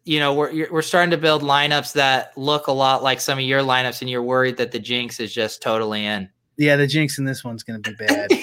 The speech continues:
Speaker 1: <laughs> Uh, yeah, so I had him around, uh, when I say I, uh, my aggregating of ownerships had him around seven.
Speaker 2: I had him at, uh, let's pop it in here.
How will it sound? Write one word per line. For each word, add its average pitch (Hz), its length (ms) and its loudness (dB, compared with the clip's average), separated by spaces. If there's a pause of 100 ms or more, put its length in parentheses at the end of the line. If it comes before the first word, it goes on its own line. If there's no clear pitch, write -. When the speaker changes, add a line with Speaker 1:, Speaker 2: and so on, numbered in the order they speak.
(160)
Speaker 1:
<laughs> - 760 0 (400)
Uh, 147 460 6 (120)
yeah, 165 200 4
so 160 160 4
I 156 140 6
had 180 180 4
him 165 80 -2
around, 147 840 2
uh, 131 240 0
when 127 140 -8
I 127 100 -2
say 127 260 -4
I, 117 360 0 (220)
uh, 123 280 2
my 135 180 2
aggregating 147 720 2
of 127 80 -2
ownerships 139 500 -2
had 131 180 2
him 127 100 -4
around 123 520 0
seven. 104 680 -2 (760)
Speaker 2:
I 139 180 2
had 135 420 2
him 123 320 -4 (100)
at, 110 440 -10 (520)
uh, 101 540 -10
let's - 600 -18
pop 117 340 -18
it 123 100 -16
in 113 220 -16
here. - 480 -20